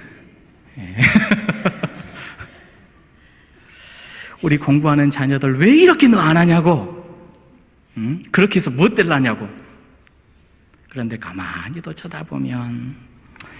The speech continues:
이리 치이고 저리 치이고, 지는 지 나름대로 열심히 한다고 하는데 안쓰러워 죽겠어. 그저 기도해주고 축복해주고.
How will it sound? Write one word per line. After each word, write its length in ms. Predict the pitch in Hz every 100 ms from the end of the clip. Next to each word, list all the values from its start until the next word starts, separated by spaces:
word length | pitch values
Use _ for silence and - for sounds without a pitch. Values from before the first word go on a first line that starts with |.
| -
이리 300 | - 127 127
치이고 720 | 127 - 135 117 110 95 90 101
저리 240 | - 196 175
치이고, 760 | - - 156 143 139 120 123 - - _
지는 360 | - - 170 160
지 160 | 156
나름대로 520 | 156 127 139 143 139 131
열심히 360 | 110 - 139
한다고 420 | 123 135 139 135
하는데 880 | 120 139 139 127 101 101 117 117 127 - _ - -
안쓰러워 560 | - 123 135 - 156 139
죽겠어. 500 | - - - - - - _ _ _ -
그저 260 | 117 107
기도해주고 760 | 107 - 113 107 98 - - 110 139 - -
축복해주고. 720 | - - 160 - - - -